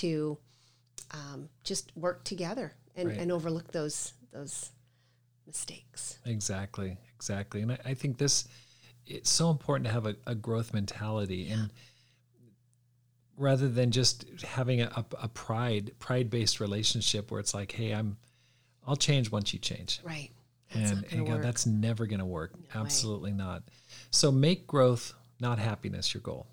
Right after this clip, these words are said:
Speaker 2: That's,
Speaker 1: Mm.
Speaker 2: that's the next stepping stone. Make growth, not happiness, the goal of your marriage. In Matthew chapter seven and verse three, Jesus said, "Why do you look at the speck of sawdust in your brother's eye and pay no attention to the plank in your own eye?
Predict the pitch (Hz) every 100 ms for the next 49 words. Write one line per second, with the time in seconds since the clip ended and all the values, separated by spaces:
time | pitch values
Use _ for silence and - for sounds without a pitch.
0 | - 120 151 - 117 - - 123 110 104
1 | - - 107 101 98 - 92 95 127 160
2 | - 113 98 101 - - - 139 139 127
3 | 120 113 104 - 107 110 101 101 95 104
4 | 95 80 - - - _ _ _ _ _
5 | _ 131 127 127 131 135 151 175 170 -
6 | 123 - 139 127 117 113 113 - - 135
7 | 107 104 - 143 147 131 127 113 131 196
8 | 196 165 143 123 - 147 139 110 - 120
9 | 143 113 95 - 117 107 98 120 147 139
10 | 101 87 90 107 - _ _ _ _ _
11 | 113 - 143 139 156 - 123 113 - 117
12 | 117 - 107 104 117 120 170 76 71